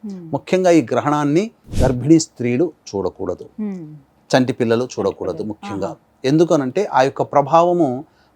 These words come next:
Speaker 2: ప్రపంచవ్యాప్తంగా చంద్రగ్రహణం, మనకు చంద్రుడు సంపూర్ణంగా కనిపిస్తున్నప్పటికీ
Speaker 1: Hmm.
Speaker 2: ప్రపంచవ్యాప్తంగా
Speaker 1: వీళ్ళ దగ్గర
Speaker 2: ఉన్నటువంటి బాలింతలకి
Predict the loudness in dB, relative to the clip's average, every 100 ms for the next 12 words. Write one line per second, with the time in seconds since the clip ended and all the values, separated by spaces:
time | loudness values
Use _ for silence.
0 | 0 2 4 4 4 2 2 2 2 2
1 | 2 2 2 2 2 4 4 4 4 6
2 | 6 4 4 2 2 2 0 -2 -4 -4
3 | -2 -4 -4 -6 -8 -12 -2 2 4 4
4 | 4 6 4 6 8 6 4 2 2 0
5 | -2 0 6 6 6 0 -2 -2 -4 -4